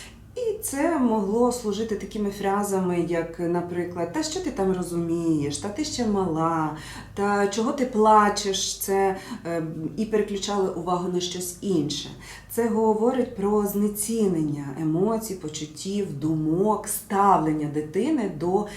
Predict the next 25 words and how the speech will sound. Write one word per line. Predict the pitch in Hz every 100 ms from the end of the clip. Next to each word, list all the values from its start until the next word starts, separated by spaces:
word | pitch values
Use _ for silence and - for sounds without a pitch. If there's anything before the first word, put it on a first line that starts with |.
| - - - -
тої | 190 226 240
чи | -
іншої | 156 170 170 170
ситуації, | - 170 170 165 147 139 139 151
до | 143 175
свого | 196 220 240
бажання, | 185 160 156 165 160 156
до | 151 156
свого | - 175 240
тіла, | - - 165 160 156 - - -
до, | 143 160 165 165 170 165 - - -
е, | 156 160
своїх | 160 175 190 - -
прагнень. | 170 160 143 143 160 202 - - - - - - - - - -
І | 226 226 - -
ми | 233 254
можемо | 254 240 240
довго | 233 175
нарікати | 170 160 160 160 156 156
на | 156
наших | 156 156 160
батьків, | 165 - 330 370
проте | 208 196 190 170 160 233 381 185
вони, | 190 185 190 247 370 - -
е, | 175 170 160